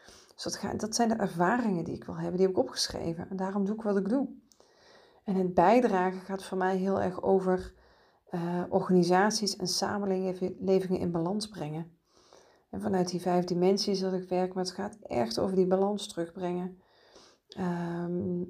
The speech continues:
in organisaties. En dat je als organisatie mag, eh,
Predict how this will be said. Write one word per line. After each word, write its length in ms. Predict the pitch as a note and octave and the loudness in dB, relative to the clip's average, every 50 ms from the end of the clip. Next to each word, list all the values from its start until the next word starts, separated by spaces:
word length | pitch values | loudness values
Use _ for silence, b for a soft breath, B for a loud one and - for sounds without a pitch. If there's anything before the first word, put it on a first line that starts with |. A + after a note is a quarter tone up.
| - _ | -6 _
in 240 | G#3 G3 G3 - | 4 4 4 4
organisaties. 1080 | - F#3 E3 E3 E3+ F3 F3+ F3 F3+ F3+ F#3+ A3 A3+ A3+ A3+ - E3 D#3+ D#3+ - - - | 2 -2 -2 -2 0 0 0 2 2 2 2 2 2 0 0 -2 -2 -4 -4 -8 -10 -6
En 420 | - F#3+ F#3 F3+ F3+ F3+ F#3 F#3 B B B B B B B | -4 -2 0 0 0 0 -2 -4 B B B B B B B
dat 220 | - F#3 F3+ F3+ | -4 -4 -4 -2
je 80 | - - | -2 -4
als 200 | - F3+ F3+ - | -4 -4 -6 -4
organisatie 720 | - F#3 F3+ - F3 F3+ E3+ F3+ F3+ F#3 F#3+ F#3+ F#3+ F#3+ F#3 | -6 -6 -2 0 0 0 2 2 2 2 2 2 0 -2 -2
mag, 400 | F3+ F3 E3+ - - - - _ _ _ _ | -2 -2 -2 -4 -10 -12 -16 _ _ _ _
eh, 140 | _ - F3 | _ -12 -12